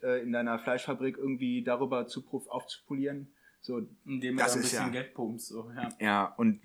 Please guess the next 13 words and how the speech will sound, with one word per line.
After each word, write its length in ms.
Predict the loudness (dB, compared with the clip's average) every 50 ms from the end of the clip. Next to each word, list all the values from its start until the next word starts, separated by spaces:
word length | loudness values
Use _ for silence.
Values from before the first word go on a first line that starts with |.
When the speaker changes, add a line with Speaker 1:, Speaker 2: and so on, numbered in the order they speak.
| -12 -6
Speaker 1:
ja 220 | -2 0 2 2 0
klar, 320 | 0 0 4 4 4 6
natürlich 480 | 4 2 2 2 2 4 4 2 2 0
wird 220 | 0 0 2 4
der, 300 | 4 6 6 4 2 0 -6 -10
also 320 | -8 -2 0 0 2 4
wenn's 240 | 6 6 6 4 4
um 200 | 4 4 6 8
Darlehen 380 | 10 10 10 10 8 4 4 4
geht, 260 | 6 4 4 4 2
will 100 | 4 4
er 80 | 6
natürlich, 540 | 6 4 4 2 0 0 0 0 -2 -4 -10